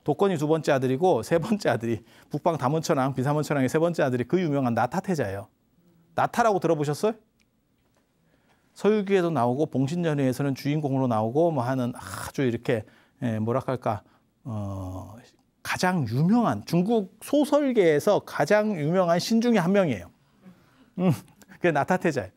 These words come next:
나타태자. 음. 그런데 그 도건이 지금 군대를 가지고 자기 신병들을 가지고 가서 저걸 이렇게 제거할 거니까, 어, 뭐 문제 없을 겁니다. 그리고 나서 끝났대. 끝나고 나서 나중에 보고가 올라오는데,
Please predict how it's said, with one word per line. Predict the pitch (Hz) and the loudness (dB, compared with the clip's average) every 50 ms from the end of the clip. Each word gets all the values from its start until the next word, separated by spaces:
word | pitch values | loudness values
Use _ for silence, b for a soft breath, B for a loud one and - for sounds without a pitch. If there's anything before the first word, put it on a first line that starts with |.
| _ - | _ -4
나타태자. | 127 123 - 156 147 - 156 135 120 92 92 - _ b b b b b _ _ _ _ _ _ _ _ _ _ _ _ _ _ _ _ _ _ - 135 | -4 -2 -2 -2 -2 -2 -2 -2 -2 -4 -8 -12 _ b b b b b _ _ _ _ _ _ _ _ _ _ _ _ _ _ _ _ _ _ -8 -6
음. | 127 113 95 - _ _ B B B B B B B B B _ | -6 -6 -6 -10 _ _ B B B B B B B B B _
그런데 | - 147 143 139 135 160 165 185 185 B B B | -4 -4 -2 0 0 0 0 0 -2 B B B
그 | _ - 160 151 | _ -2 -2 0
도건이 | - 147 - - 208 190 156 156 175 196 185 143 117 110 | 0 -2 0 0 0 0 0 0 0 0 0 -2 -2 -4
지금 | - 147 143 165 156 143 | -6 -2 0 0 0 0
군대를 | - 156 160 165 175 165 151 143 135 135 135 131 135 131 127 127 | -2 -2 0 2 4 4 4 4 2 2 2 0 0 0 -2 -2
가지고 | 123 135 123 120 139 131 135 151 170 175 127 110 | -2 -4 -2 -2 -2 0 2 2 4 4 2 0
자기 | 113 - 131 131 131 | -2 -4 -2 -2 -2
신병들을 | - - 226 226 226 214 202 185 175 160 135 | 0 0 2 2 2 2 0 0 0 0 0
가지고 | 127 120 127 127 | 0 0 0 0
가서 | 123 117 127 127 | 0 0 -2 -2
저걸 | 123 139 127 131 123 120 127 - - | -4 -2 -2 0 0 0 -2 -6 -8
이렇게 | - 123 120 117 113 117 - 120 | -6 -4 -4 -4 -4 -4 -6 -6
제거할 | - 135 127 135 139 135 131 | -4 -2 -2 0 -2 -2 -2
거니까, | - 135 131 117 - - 170 175 135 - B B B B B B | -2 -2 -4 -2 0 0 0 0 0 -4 B B B B B B
어, | - 139 135 135 | -2 0 0 0
뭐 | 139 143 | 0 -2
문제 | 139 147 180 175 175 175 180 | -4 -4 -4 -6 -2 0 0
없을 | 147 - - 165 | 0 0 -4 -4
겁니다. | - 175 160 143 127 147 160 147 123 - - b b b b b b | -4 -2 -2 0 0 0 0 0 -2 -4 -8 b b b b b b
그리고 | _ - 170 175 196 | _ -2 0 2 2
나서 | 185 160 147 175 | 2 2 0 0
끝났대. | - 262 285 294 - - - 110 - - _ _ _ _ _ _ _ _ | -2 0 0 0 0 0 -2 -4 -4 -6 _ _ _ _ _ _ _ _
끝나고 | - 190 196 196 190 175 | -4 0 0 2 2 2
나서 | 151 143 147 | 2 0 0
나중에 | 139 123 117 - 135 180 180 175 170 190 226 254 | 0 0 0 0 0 0 -2 0 2 2 2 2
보고가 | 254 - 156 139 143 147 147 147 139 | 0 0 0 2 2 2 2 4 2
올라오는데, | 127 131 139 135 131 127 127 123 127 131 160 196 233 262 | 4 2 2 2 2 2 0 0 2 2 4 4 2 0